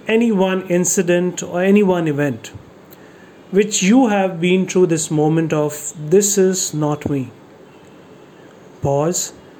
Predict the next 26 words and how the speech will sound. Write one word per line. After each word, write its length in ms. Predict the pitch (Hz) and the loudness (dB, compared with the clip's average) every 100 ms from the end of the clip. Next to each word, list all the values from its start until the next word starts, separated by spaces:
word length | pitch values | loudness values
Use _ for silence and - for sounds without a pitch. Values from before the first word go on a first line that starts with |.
| - - - - - | -20 -20 -20 -20 -6
and 140 | 180 185 | -2 -2
become 380 | 185 214 214 202 | -2 -2 -4 -2
aware 400 | 170 175 196 202 | 0 2 0 0
of 200 | 165 160 | -2 0
that 200 | 180 175 | 0 0
emotion 600 | 175 170 185 180 202 190 | 0 2 0 2 0 0
flowing 440 | - 165 156 151 | 0 0 0 0
within 320 | 143 131 139 | -2 -2 -4
you. 160 | 123 101 - - - - - - - - - - - - - - - - 143 | -6 -10 -16 -20 -20 -20 -20 -20 -20 -20 -20 -20 -20 -20 -20 -20 -20 -12 -2
Get 240 | 170 185 | 0 2
in 180 | 196 185 | 2 0
touch 480 | 180 165 156 - - - | 0 -2 -2 -4 -6 -8
of 220 | 139 156 | -8 -2
what 240 | 160 160 | -2 0
you're 180 | 165 147 | -2 -2
feeling 520 | 143 - 165 160 156 | -2 0 2 2 0
right 280 | 147 117 110 | 0 -4 -10
now. 140 | 127 - - - - - - - - - - - - - - - - - - | -16 -18 -20 -20 -20 -20 -20 -20 -20 -20 -20 -20 -20 -20 -20 -20 -20 -20 -8
There 200 | 165 202 | 0 2
will 220 | 202 240 220 | 4 2 2
be 160 | 233 | 2
a 80 | 226 | 2
temptation 720 | 220 180 160 190 196 208 202 | 2 0 2 2 2 2 2
of 200 | 180 147 | 0 0
judging 420 | 156 175 180 190 | 0 0 2 2
yourself, 880 | 160 139 - 127 - - - - - | 0 -2 -4 -8 -10 -14 -16 -18 -20